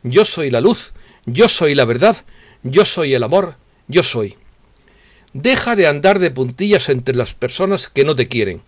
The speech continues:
El individualismo es la única forma de destruir los complots colectivistas en tu contra. La transformación de la humanidad no vendrá ni de la izquierda ni de la derecha,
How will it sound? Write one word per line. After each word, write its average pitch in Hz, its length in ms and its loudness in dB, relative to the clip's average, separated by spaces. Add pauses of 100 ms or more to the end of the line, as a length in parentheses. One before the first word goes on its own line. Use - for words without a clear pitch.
(640)
El 160 160 4
individualismo 170 840 0
es 202 220 0
la 143 160 4
única 190 320 2
forma 208 440 2 (440)
de 139 200 0
destruir 151 640 0
los 139 260 -2
complots 135 640 -2
colectivistas 139 1080 -2
en 139 200 -4
tu 127 160 -8
contra. 117 440 0 (1000)
La 180 240 2
transformación 190 800 -2
de 185 100 4
la 156 80 4
humanidad 139 500 2 (500)
no 190 260 4
vendrá 190 520 2
ni 165 240 -4
de 135 160 4
la 135 140 4
izquierda 208 760 0
ni 143 200 -4
de 127 160 4
la 117 100 6
derecha, 117 480 2